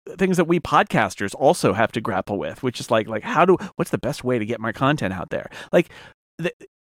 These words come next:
it, it's not as if the content on something like Paramount Plus is different from every other streaming service. Literally, it's movies and T V shows with seasons. And, and you could say, and also some of their stuff is timely content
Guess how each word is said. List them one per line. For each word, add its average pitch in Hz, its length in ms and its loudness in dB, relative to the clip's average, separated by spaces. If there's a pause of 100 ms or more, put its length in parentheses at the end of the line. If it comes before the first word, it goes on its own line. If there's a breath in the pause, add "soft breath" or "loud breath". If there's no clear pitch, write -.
it, - 140 -8 (260)
it's 185 200 4
not 254 180 6
as 208 100 0
if 208 120 4
the 180 40 -2
content 180 400 4
on 143 220 6
something 151 300 2
like 131 180 4
Paramount 139 380 4
Plus 135 360 4 (440 soft breath)
is 151 360 8
different 143 500 2
from 117 380 2 (180)
every 135 340 6
other 107 160 4
streaming 104 320 -2
service. - 320 -8 (140)
Literally, 160 800 6
it's - 160 2
movies 156 440 6
and 120 180 -4
T 139 140 0
V 127 100 2
shows 110 220 2
with 104 100 -4
seasons. - 480 -8 (420 loud breath)
And, 139 280 4
and 151 140 4
you 147 100 8
could 151 160 4
say, 139 400 6
and 143 160 4
also 147 420 4
some 143 240 2
of 131 120 4
their 135 140 4
stuff 131 300 2
is 113 120 -2
timely 156 360 2
content 113 520 0